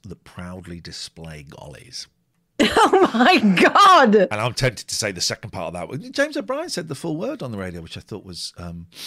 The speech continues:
Speaker 2: It was unlike James O'Brien.
Speaker 1: Yeah, I thought, I thought, I thought, um, that was,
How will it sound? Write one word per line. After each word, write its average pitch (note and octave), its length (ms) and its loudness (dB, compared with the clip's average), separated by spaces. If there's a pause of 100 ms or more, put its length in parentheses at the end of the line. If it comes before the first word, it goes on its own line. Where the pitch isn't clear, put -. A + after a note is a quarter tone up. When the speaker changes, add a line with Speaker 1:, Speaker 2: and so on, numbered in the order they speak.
(280)
Speaker 2:
It A#3+ 100 2
was C4 200 2
unlike A#3 400 4
James A3+ 260 2
O'Brien. G3+ 580 2 (120)
Speaker 1:
Yeah, A#3 340 -6
I - 40 -8
thought, C3+ 240 -14
I C3+ 60 -16
thought, F3+ 260 -18
I D#3+ 40 -18
thought, - 280 -20 (120)
um, A2+ 320 -16 (140)
that C3 120 -20
was, B2 160 -16